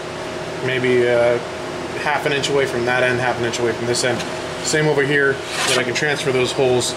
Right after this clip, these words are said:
and go right up through here. So I put a drill bit on, which is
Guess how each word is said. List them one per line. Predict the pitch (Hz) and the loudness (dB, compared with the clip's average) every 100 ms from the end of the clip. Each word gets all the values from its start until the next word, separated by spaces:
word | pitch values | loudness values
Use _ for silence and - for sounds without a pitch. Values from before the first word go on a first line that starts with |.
| 127 | -4
and | 120 | 0
go | 120 | 2
right | 117 120 | 2 2
up | 120 | 0
through | - 120 | 0 -2
here. | 110 135 - 123 - - - - - - - | 2 2 2 0 -2 -4 -6 -10 -10 -8 -4
So | - 175 147 131 147 180 - | 0 2 4 6 4 2 -2
I | 139 | -4
put | - 170 170 | 0 0 0
a | 156 147 | -2 -2
drill | 135 139 170 | -2 0 0
bit | 170 165 | 2 0
on, | 160 147 151 180 143 | 2 2 2 0 0
which | 135 | 0
is | 143 127 | 0 0